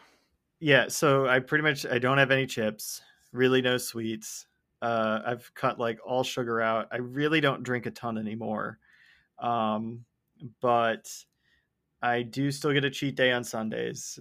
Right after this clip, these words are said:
within moderation. Uh, so that means I can pretty much eat whatever the hell I want. But, uh, in, like, two months, yeah, I've almost dropped thirty pounds.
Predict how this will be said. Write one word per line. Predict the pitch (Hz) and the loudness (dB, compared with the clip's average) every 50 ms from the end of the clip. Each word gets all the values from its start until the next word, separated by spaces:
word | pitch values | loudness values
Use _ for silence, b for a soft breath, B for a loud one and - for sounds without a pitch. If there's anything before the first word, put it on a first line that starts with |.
| 120 - | -14 -6
within | 120 123 120 113 120 117 120 117 117 113 117 - _ _ _ - | -4 -4 -4 -2 -4 -6 -6 -8 -10 -12 -14 -20 _ _ _ -10
moderation. | 120 110 107 104 110 107 110 104 101 - - - 107 113 123 123 - _ _ _ | -6 -6 -4 -4 -4 -4 -4 -4 -6 -8 -10 -12 -12 -12 -14 -16 -18 _ _ _
Uh, | 117 113 107 107 104 104 104 - - | -8 -6 -4 -2 -2 -4 -6 -8 -12
so | - - - - 117 | -14 -14 -10 -10 -6
that | 117 120 120 120 120 110 - _ - | 0 4 4 4 4 2 -6 _ -12
means | 120 120 120 117 110 117 | -8 -8 -8 -6 -4 -4
I | 113 110 | -4 -4
can | 110 110 110 | -4 -10 -14
pretty | 110 - 113 110 | -10 -10 -8 -8
much | 113 110 - - | -8 -10 -12 -14
eat | - - | -16 -10
whatever | - 113 107 110 | -8 -8 -8 -8
the | 107 | -8
hell | 110 110 110 | -6 -6 -4
I | 107 | -4
want. | 107 127 151 175 180 170 - _ B B B B B B B B B _ - | -2 0 0 0 0 0 -4 _ B B B B B B B B B _ 4
But, | 214 247 247 226 226 226 - b b b b b b _ | 8 10 12 10 10 8 0 b b b b b b _
uh, | - 135 139 139 139 139 - | 4 6 8 8 8 6 4
in, | 143 147 151 156 156 151 | -2 -2 0 0 0 2
like, | 151 151 151 147 143 | 2 2 2 0 -2
two | 147 - - 160 | -6 -6 -4 -2
months, | 151 151 156 156 156 139 143 - - 127 - | -2 0 0 0 -2 -2 -8 -10 -10 -8 -2
yeah, | 127 127 143 135 117 | 0 2 4 4 4
I've | 113 117 | 2 0
almost | 123 123 123 120 117 - | -2 -2 -2 -6 -6 -4
dropped | - 117 113 110 | -4 -4 -4 -4
thirty | 117 113 110 110 | -6 -6 -6 -6
pounds. | 110 113 104 98 90 85 - - - - - | -6 -8 -10 -10 -10 -12 -14 -14 -16 -16 -16